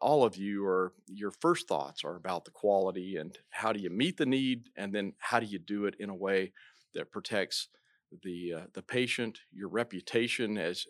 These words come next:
as your whole career is built around d-, h-, how well do you do what you do. Thank you for making sure that you're competent. Thank you for making sure that you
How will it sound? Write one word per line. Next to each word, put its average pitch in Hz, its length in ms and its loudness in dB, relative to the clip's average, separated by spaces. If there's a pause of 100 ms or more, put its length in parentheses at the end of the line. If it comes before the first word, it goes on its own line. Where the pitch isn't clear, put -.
as 90 260 -4
your 92 200 -6
whole 117 200 0
career 98 580 -2
is 92 180 -10
built 120 360 0
around 90 560 0 (640)
d-, - 80 -12
h-, - 180 -2
how - 160 0
well 101 240 0
do 95 80 -8
you 90 140 -6
do 101 180 -6
what 90 180 -6
you 85 60 -8
do. 90 380 -2 (920)
Thank 131 240 2
you 147 60 0
for 113 400 6 (320)
making 120 240 -2
sure 110 180 0
that 95 180 -4
you're 85 80 -2
competent. 120 600 2
Thank 113 180 -6
you 98 80 -10
for 107 140 -4
making 104 320 -4
sure 104 280 -2
that 92 220 -6
you 92 260 -10